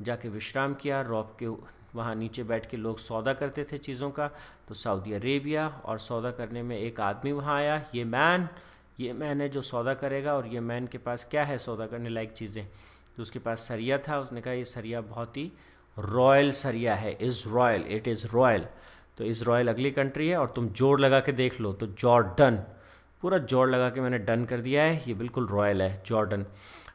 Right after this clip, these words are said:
तो उन्होंने कहा, "नहीं, लेकिन फिर भी एक बार लैब में दिखा लेते हैं," लेबनान। और लैब में उसको ऑन किया, लैब में जैसे टेस्ट हुआ उसने कहा, "ओह मैन, ये तो बिल्कुल सही है।"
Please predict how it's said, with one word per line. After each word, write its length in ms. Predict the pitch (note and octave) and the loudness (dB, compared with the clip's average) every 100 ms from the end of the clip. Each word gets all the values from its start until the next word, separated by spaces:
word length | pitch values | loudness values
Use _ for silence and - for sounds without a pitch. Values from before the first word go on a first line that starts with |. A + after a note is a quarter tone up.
| - | -4
तो 60 | |
उन्होंने 160 | B2+ C3 | -2 0
कहा, 160 | B2+ C#3 | 0 0
"नहीं, 120 | C3+ | 2
लेकिन 280 | C3 B2+ B2 | 0 -2 -4
फिर 180 | - | -4
भी 140 | B2+ B2+ | -2 -2
एक 100 | A#2 | 0
बार 120 | B2 | 0
लैब 300 | A2+ G#2+ A2 | 2 2 2
में 120 | B2 | -2
दिखा 220 | A#2+ C3 | -4 -2
लेते 260 | C#3+ D3 C3+ | 0 0 -2
हैं," 100 | C3+ | -2
लेबनान। 640 | A#2+ F#2+ G2+ B2+ D3+ D3+ C#3+ - - - - | 0 0 2 4 6 4 0 -14 -20 -20 -10
और 140 | G#2 | -6
लैब 280 | A2 A2 A2 | 0 0 0
में 100 | A#2 | -2
उसको 200 | A2 - | -4 0
ऑन 220 | A2 B2+ | 0 2
किया, 260 | C3+ D3 C#3+ | 0 0 0
लैब 220 | C3 A2 A#2 | 0 -2 -4
में 60 | |
जैसे 240 | G#2+ A#2 A#2+ | -6 -6 -4
टेस्ट 360 | C3 C3+ - | 0 0 -2
हुआ 100 | C3 | -4
उसने 180 | A#2+ B2+ | -4 -4
कहा, 120 | B2+ | 0
"ओह 240 | A#2 A#2+ B2+ | 2 2 2
मैन, 560 | F2+ G2 A#2+ C#3 B2+ | 0 2 2 2 -2
ये 80 | G#2+ | -6
तो 120 | G2 | -8
बिल्कुल 280 | G2+ G#2+ A2+ | -8 -8 -8
सही 300 | - C#3 D#3+ | -2 2 4
है।" 220 | F#3 F#3 | 2 0